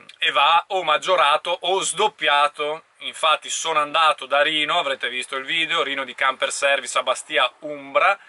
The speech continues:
qualche settimana fa a proprio approfondire la questione dodici o ventiquattro volt, cioè lasciamo il nostro impianto elettrico a dodici volt o passiamo ai ventiquattro volt. Sembrava meglio il ventiquattro volt,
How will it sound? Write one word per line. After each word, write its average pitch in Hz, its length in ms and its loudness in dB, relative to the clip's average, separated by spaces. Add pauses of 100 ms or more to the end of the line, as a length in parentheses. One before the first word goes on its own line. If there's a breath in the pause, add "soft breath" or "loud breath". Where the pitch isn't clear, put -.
(720 loud breath)
qualche 165 320 0
settimana 165 520 0
fa 165 360 2 (140)
a 175 340 2 (160)
proprio 160 440 -2
approfondire 156 1080 0
la 143 120 -2
questione 180 520 2
dodici 170 400 -2
o 156 40 0
ventiquattro 147 600 0
volt, 143 540 2
cioè 135 380 2 (100)
lasciamo 156 560 2
il 151 80 0
nostro 143 260 0
impianto 143 380 0
elettrico 135 400 0
a 131 40 -6
dodici 123 340 -8
volt 190 340 4
o 160 80 -4
passiamo 139 380 -2
ai 127 60 0
ventiquattro 123 560 -4
volt. 151 380 2
Sembrava 165 720 2
meglio 147 560 0 (340)
il 151 140 -8
ventiquattro 139 680 0
volt, 120 560 0